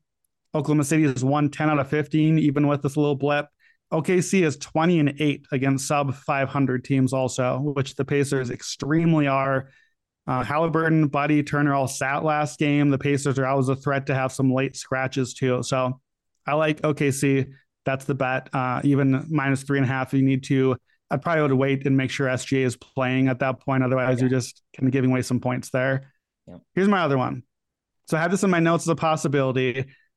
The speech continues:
Speaker 1: I was looking at the Hornets against my Chicago Bulls,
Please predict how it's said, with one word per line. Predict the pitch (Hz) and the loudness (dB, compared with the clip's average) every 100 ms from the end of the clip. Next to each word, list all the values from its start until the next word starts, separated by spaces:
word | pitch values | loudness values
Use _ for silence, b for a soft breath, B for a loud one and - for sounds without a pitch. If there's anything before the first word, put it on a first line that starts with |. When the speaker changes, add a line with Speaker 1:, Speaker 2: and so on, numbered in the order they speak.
| - | -4
Speaker 1:
I | |
was | 147 139 | 0 2
looking | 180 262 240 202 165 | 4 4 2 2 0
at | 147 143 143 147 - _ _ _ _ | 0 -2 -2 -4 -10 _ _ _ _
the | - | -6
Hornets | 131 180 170 156 - - - | 0 2 2 0 -4 -8 -4
against | 151 170 160 | 0 2 2
my | 196 220 147 135 | 2 2 0 -2
Chicago | 135 151 170 160 143 | -4 -2 -2 0 0
Bulls, | 147 156 131 139 143 - | 0 2 2 -2 -6 -14